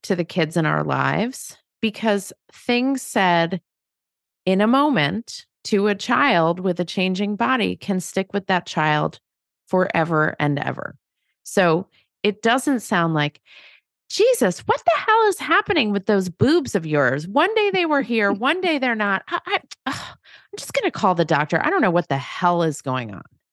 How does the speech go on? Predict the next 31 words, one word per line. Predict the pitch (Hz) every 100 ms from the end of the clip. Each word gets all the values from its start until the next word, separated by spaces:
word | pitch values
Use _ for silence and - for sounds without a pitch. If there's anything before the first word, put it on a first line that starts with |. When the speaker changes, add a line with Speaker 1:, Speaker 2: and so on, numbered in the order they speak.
| _ _ -
Speaker 2:
Although, | 294 302 311 214 143 165 - _ _
I'm | 285 302 320
gonna | 349
pull | - 330 302
a |
sentence | 294 277 277 214 196
out | 175
of | 175 160
your | 170
what | 165 - 165
not | 151 -
to | 170
say, | - 156 143 - - - _
because | 262 277 294
I | 277
do | 254 254 269
think | 294 269 214 -
this | 226 233
is | 240
a | -
perfect, | - - - 240 262 262 - 302 - -
perfect | 202 196 214 208
example | 185 175 147 147 139 139 - - -
Speaker 1:
Yes. | - 190
Speaker 2:
of | 180 175 165 -
a | 196
case | 190 185 170 190
where | 170 156 147 - _ _ _ _ -
teaching | 269 - 359 381
your | 381
kids | - 190 170 170 -